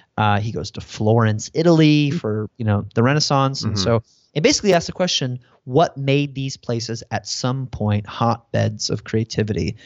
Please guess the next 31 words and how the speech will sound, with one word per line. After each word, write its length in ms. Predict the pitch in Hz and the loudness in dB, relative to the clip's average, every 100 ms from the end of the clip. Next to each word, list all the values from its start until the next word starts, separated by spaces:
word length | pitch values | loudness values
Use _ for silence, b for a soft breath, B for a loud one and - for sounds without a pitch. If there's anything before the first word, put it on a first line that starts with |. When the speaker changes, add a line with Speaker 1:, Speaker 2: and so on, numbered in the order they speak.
| B | B
Speaker 1:
It's 140 | - - | -4 2
a 60 | |
very 440 | 123 127 123 113 110 _ | 4 6 4 2 -2 _
easy, 760 | 123 123 131 123 123 120 117 113 - | 0 4 6 6 4 6 6 4 2
entertaining 800 | 110 117 107 117 110 107 101 104 - _ _ _ | 0 0 0 0 2 2 0 -4 -8 _ _ _
read. 440 | 110 110 107 101 - | 0 2 2 -2 -6
And 80 | 113 | -8
it's 80 | - | -6
called 280 | - 107 | -4 -2
The 60 | 117 | -4
Geography 720 | 113 117 110 190 - 113 110 b b b b - | 0 2 0 -2 -4 -2 -2 b b b b 0
of 220 | 110 104 | 2 2
Genius. 460 | - 110 110 110 - | 0 0 2 2 0
Another 480 | 165 208 196 185 175 | 2 2 6 6 4
kind 180 | 180 160 | 2 0
of 60 | |
more 380 | 143 143 139 131 b b _ | 0 2 2 0 b b _
academic 420 | 131 139 131 123 | -4 -2 -2 -2
thing 360 | - 131 123 123 | -4 -2 -2 -2
is, 360 | - 117 110 117 | -4 -2 -2 0
uh, 140 | 110 | 0
Richard 360 | 131 156 147 - | 2 0 -4 -4
Florida 380 | 123 120 120 | 0 2 2
wrote 160 | 117 110 | 2 0
a 60 | 104 | 0
book 180 | 110 | -4
called 320 | - 110 110 - _ | -2 0 0 -4 _
The 80 | 127 | -4
Creative 400 | - 113 117 113 | 0 0 0 -2
Class, 460 | - 113 131 196 | 0 2 2 0
the, 120 | - | -6